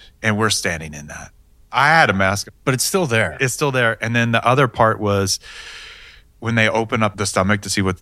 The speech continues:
Speaker 1: the contents are. My partner didn't have any menthol underneath his nose, and he said, "You smell that?" And I said, "Nope, I got the menthol." And he's like, "Oh, you cheated." He didn't know I put it on.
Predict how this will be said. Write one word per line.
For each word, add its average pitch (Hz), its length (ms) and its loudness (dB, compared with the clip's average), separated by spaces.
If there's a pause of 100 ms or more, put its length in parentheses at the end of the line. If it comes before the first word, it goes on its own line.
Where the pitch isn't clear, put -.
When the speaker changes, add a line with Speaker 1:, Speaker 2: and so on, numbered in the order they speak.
Speaker 1:
the - 100 -4
contents 98 500 2
are. 104 380 0 (240)
My 104 160 -2
partner 104 460 2
didn't 98 200 0
have 104 140 2
any 98 140 0
menthol 98 440 0
underneath 98 440 -4
his 98 240 -8
nose, 104 400 -2
and 95 120 -6
he 92 100 -2
said, 90 340 -4
"You 95 120 -8
smell 98 320 0
that?" 101 280 0
And 98 120 -8
I 87 40 -6
said, 87 220 -6 (340)
"Nope, 101 280 -4 (320)
I 90 60 -6
got 85 200 -6
the 98 60 -8
menthol." 95 480 0
And 82 80 -6
he's 85 180 -6
like, 82 240 -6
"Oh, 90 180 -4
you 82 180 -6
cheated." 98 440 -4
He 117 100 2
didn't 104 160 0
know 95 80 2
I 85 80 2
put 92 160 -4
it 85 100 -2
on. 90 380 -2